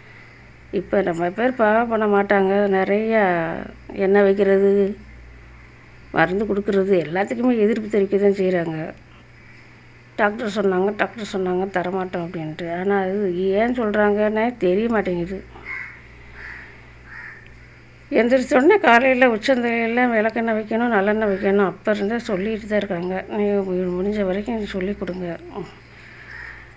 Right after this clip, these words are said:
வச்சா நீங்களும் வைங்க, வ-, பிள்ளைங்களுக்கு அவங்க வைக்காட்டினா நீங்க வச்சு கொடுங்க.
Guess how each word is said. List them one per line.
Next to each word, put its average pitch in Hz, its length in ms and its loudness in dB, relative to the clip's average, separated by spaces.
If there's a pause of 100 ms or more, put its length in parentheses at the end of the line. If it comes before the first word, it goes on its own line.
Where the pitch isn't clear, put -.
(440)
வச்சா 175 440 -2
நீங்களும் 226 380 0
வைங்க, 180 400 0
வ-, 180 200 -4
பிள்ளைங்களுக்கு 202 600 -2
அவங்க 185 260 -2
வைக்காட்டினா 190 580 -2 (120)
நீங்க 185 260 -4
வச்சு 160 300 -10
கொடுங்க. 170 340 -8